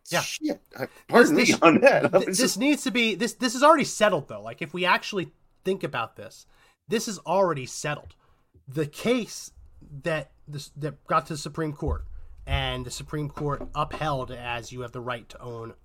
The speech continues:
Speaker 1: a handgun or a firearm, which I write about in my book, um, was Heller versus D C. Heller versus District of Columbia. Dick Heller was the lead plaintiff,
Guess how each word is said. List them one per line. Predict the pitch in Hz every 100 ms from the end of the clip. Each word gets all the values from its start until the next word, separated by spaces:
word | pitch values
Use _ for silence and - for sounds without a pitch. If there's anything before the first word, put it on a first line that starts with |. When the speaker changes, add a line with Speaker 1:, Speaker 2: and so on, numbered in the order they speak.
| -
Speaker 1:
a |
handgun | - 165 170 156 147
or | 143 139
a |
firearm, | 147 131 127 110 - 139 _ _ _ _
which | 113 110
I |
write | 113 127
about | 143 139
in | 135
my | 151
book, | 147 110 _ _ _ _ _ -
um, | 127 120 113 117 _
was | 147 143
Heller | - 180 170
versus | 156 143
D | 139 127
C. | - - - - _ _ _ _ _ _
Heller | 160 170
versus | 151 139
District | 135 139 - 139
of | 131
Columbia. | - 127 113 110 - _ _ _ - _ - 113
Dick | 180 220
Heller | - 208 180 - - _ _ _ - -
was | 135 143 131
the | 143
lead | 127 135 131
plaintiff, | - 135 117 117 -